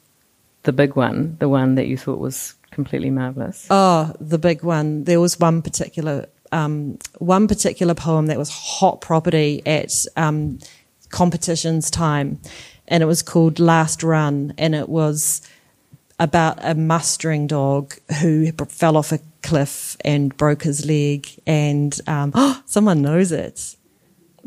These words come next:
Speaker 1: Fantastic.
Speaker 2: He fell over a cliff, cliff and broke his leg, just a mustering dog, and he looked at me there on the hill. Anyway, and then the last lines are, "Any more sheep to head, boss, give me a run." But he'd never head sheep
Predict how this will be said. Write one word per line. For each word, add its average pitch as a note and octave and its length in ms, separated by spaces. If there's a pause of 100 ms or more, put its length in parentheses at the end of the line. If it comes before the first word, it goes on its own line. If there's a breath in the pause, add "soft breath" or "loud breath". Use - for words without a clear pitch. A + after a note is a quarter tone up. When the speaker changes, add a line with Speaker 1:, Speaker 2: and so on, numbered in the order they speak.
Speaker 1:
Fantastic. A#3+ 480
Speaker 2:
He G3+ 120
fell G3 260
over F#3 220
a F3+ 60
cliff, - 420
cliff F#3 360
and F3 180
broke E3+ 220
his E3+ 180
leg, E3+ 240
just F3 240
a F3 60
mustering E3+ 600
dog, F#3+ 420
and F3+ 100
he F3 100
looked F3+ 240
at D3+ 80
me F#3 200
there F3+ 240
on F3 160
the F3 100
hill. E3+ 440 (320 loud breath)
Anyway, G3+ 300
and G3+ 120
then G3 140
the F#3+ 80
last F#3 320
lines F3 260
are, E3 280
"Any G3+ 240
more F3+ 340
sheep F3+ 380
to F#3 120
head, E3+ 360
boss, F3+ 340
give F#3 180
me F3 160
a D#3+ 80
run." D3+ 480 (520 soft breath)
But - 160
he'd D#3+ 240
never D#3 360
head C#3+ 400
sheep D3 320